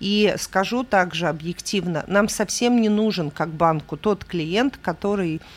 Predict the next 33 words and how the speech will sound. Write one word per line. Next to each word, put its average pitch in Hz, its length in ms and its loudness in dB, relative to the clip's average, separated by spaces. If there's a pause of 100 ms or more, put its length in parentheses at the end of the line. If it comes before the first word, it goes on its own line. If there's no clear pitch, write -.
(120)
ну, 208 160 4
например, 196 420 2
возьмёт 185 540 2
кредит 175 560 -4
на 175 140 0
авто 170 460 -4
и - 60 -8
погасит 165 500 -2
его 139 200 -6
через 143 340 -8
месяц, 135 460 -8
либо 196 260 0
через 156 360 -2
два 135 240 -2
месяца. 147 500 -10 (260)
То 190 80 -2
есть 180 220 -2
это 220 200 0
неинтересно 180 800 -2
банкам. 202 520 -2
Банки 185 400 0
фондируют 175 600 -2
на 151 60 -4
определённый 160 560 -4
период 151 400 -6
денежные 143 220 -4 (220)
средства, 214 540 -4
на 165 140 -2
тот 160 200 -6
период, 156 340 -6
на 151 80 -6
который 151 340 -8
выдаётся 143 520 -4